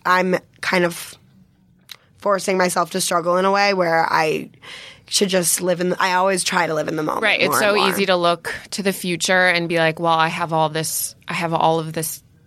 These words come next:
Speaker 2: stuff I have to do,"
Speaker 1: Mm-hmm.
Speaker 2: and, like, this minefield of things to get through in order to succeed in whatever it is you wanna do, especially you being s-, you guys starting a blog.
Speaker 1: Right.
Speaker 2: Which I commend you on, especially because you started it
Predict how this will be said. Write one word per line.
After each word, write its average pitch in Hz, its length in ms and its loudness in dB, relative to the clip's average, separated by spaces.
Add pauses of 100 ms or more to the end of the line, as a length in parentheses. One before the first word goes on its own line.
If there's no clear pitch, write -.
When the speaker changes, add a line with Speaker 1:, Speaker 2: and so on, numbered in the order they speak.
(600)
Speaker 2:
stuff - 540 -4
I - 80 -2
have 160 220 -4
to 165 100 -10
do," 156 260 -2
Speaker 1:
Mm-hmm. - 80 0
Speaker 2:
and, 160 180 -2
like, 156 220 -2 (440)
this 175 500 -4 (520)
minefield 160 1000 0
of 156 240 -2
things 151 520 -2
to 165 80 -8
get 151 280 -4
through 160 280 -4
in 151 160 -2
order 151 280 -2
to 156 320 -6
succeed 165 520 -6
in 160 120 -2
whatever 156 340 -2
it 151 80 -2
is 151 280 -4
you 156 100 -6
wanna 151 220 -4
do, 151 340 -8
especially 196 520 -4
you 165 200 -12
being 160 240 -6
s-, - 240 -12 (160)
you 175 220 -8
guys 160 240 0
starting 147 480 0
a 160 60 -2
blog. 156 520 0
Speaker 1:
Right. 208 320 -6 (260)
Speaker 2:
Which 185 180 -4
I 180 80 2
commend 175 380 -2
you 196 100 0
on, 170 120 2
especially 165 440 -2
because 165 460 -2
you 165 60 -6
started 160 440 0
it 151 220 -2